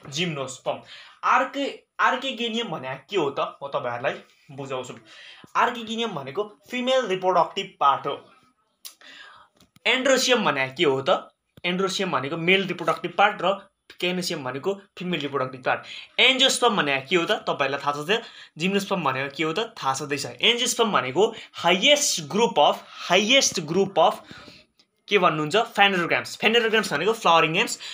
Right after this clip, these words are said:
Phanerogams जहाँ चाहिँ हाम्रो जाइलम र फोलिम हुन्छ। Obviously जाइलममा पनि ट्र्याकेट्स हुन्छ, बेसल हुन्छ, यहाँहरूलाई थाहा छँदैछ। अनि फोलिममा कम्पेनियन सेल, अ, फोलिम फाइबर्सहरू हुन्छ।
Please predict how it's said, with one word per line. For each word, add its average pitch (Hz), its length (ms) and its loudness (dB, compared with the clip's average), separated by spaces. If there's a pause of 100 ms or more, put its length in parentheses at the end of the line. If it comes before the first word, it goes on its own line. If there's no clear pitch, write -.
(320)
Phanerogams 214 680 2
जहाँ 190 180 6
चाहिँ 254 180 2
हाम्रो 160 340 2
जाइलम 175 440 4
र 160 60 2
फोलिम 156 360 0
हुन्छ। 131 180 -6
Obviously 185 520 2
जाइलममा 170 360 4
पनि 185 220 0 (360)
ट्र्याकेट्स 180 460 2
हुन्छ, 165 160 -4
बेसल 170 460 2
हुन्छ, 151 160 -2
यहाँहरूलाई 151 400 0
थाहा 151 160 -4
छँदैछ। 165 360 -2 (440)
अनि 156 140 -2
फोलिममा 202 500 2 (260)
कम्पेनियन 190 500 2
सेल, 196 340 0 (280)
अ, 139 160 -2
फोलिम 208 420 0
फाइबर्सहरू 190 720 2
हुन्छ। 165 220 -6